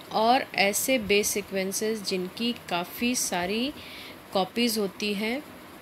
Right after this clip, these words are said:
और ह्यूमन जीनोम के अंदर थर्टी परसेंट रेपिटेटिव डीएनए पाए जाते हैं।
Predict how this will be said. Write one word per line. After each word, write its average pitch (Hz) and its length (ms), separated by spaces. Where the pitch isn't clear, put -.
और 220 200
ह्यूमन 214 400
जीनोम 208 380
के 214 140
अंदर 185 320
थर्टी 226 280
परसेंट 208 440
रेपिटेटिव 190 560
डीएनए 180 400
पाए 180 180
जाते - 320
हैं। 185 200